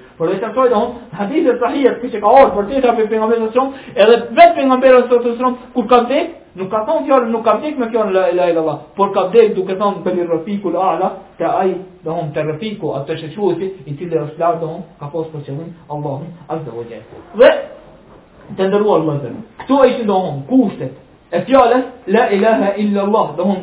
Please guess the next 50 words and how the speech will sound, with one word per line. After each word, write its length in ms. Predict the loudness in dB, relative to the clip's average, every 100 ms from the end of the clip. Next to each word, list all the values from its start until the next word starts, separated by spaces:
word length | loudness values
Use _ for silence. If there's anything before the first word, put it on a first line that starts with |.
| -8
hadithin 420 | -8 -6 -6 -4
do 80 | -4 -4
unë 80 | -4
po 100 | -4
du 100 | -2
me 140 | -4
përmend 320 | -4 -4 -4 -6
për 120 | -8
kushtin 320 | -8 -8 -10 -12
që 80 | -10
më 80 | -4
vdek 220 | -4 -2
fjalë 200 | -4 -4
La 80 | -4 -4
ilaha 180 | -6 -8
illallah, 220 | -6 -6
këtë 160 | -6 -10
hadith 180 | -8 -8
do 100 | -8
unë 100 | -10
ka 100 | -10
transmetuar 400 | -12 -14 -10 -10
Imam 180 | -8 -10 -12
Muslimi, 320 | -12 -10 -10
Sahihun 320 | -8 -8 -10
e 60 | -10
tij, 140 | -8 -8 -12 -6
dhe 80 | -4
hadith 240 | -4 -8 -8
të 100 | -6
thonë 200 | -8 -8
se 100 | -10
kena 160 | -12 -12
përmend 280 | -12 -10 -10
hadith 240 | -12 -12
sahih, 220 | -6 -6 -8 -14
që 80 | -10
ka 80 | -6
thonë 140 | -6
pejgamberi 420 | -6 -8 -6 -4 -4
alayhi 200 | -4 -6
salatu 280 | -8 -6 -8
wassalam, 360 | -6 -4 -6 -8 -2
"Ma 160 | 2 2
min 140 | 0 2
abdin 340 | 2 2 -2 -8 0
qala 320 | 4 4 2 2
la 120 | 2 2 2
ilaha 340 | 4 4 2 0
illallah, 360 | 2 4 4